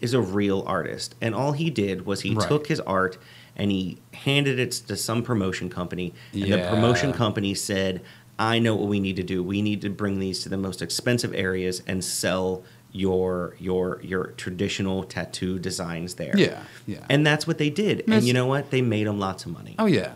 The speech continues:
Speaker 2: I mean, i-, it's marketing, you know, it's
Speaker 1: Mm-hmm.
Speaker 2: to be expected. I mean, it's cool that he was a real artist,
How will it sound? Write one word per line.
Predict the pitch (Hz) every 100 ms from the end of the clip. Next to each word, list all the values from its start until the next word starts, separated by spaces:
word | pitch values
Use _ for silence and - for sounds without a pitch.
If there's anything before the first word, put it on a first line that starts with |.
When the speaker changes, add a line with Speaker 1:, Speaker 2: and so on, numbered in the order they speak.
| -
Speaker 2:
I | 139
mean, | 156 147
i-, | 143
it's | 139 131 131
marketing, | 135 123 123 120 117 117 -
you | 117
know, | 110 104 104
it's | 110
Speaker 1:
Mm-hmm. | 135
Speaker 2:
to | 120
be |
expected. | 117 113 - 98 - 101 98 95 - - - - - - - - - -
I | 135
mean, | 123
it's | 117 110
cool | - 156 139
that | 123 113 -
he | - 117
was | 117 107 101 101 - - -
a |
real | 101 95
artist, | 131 156 151 147 -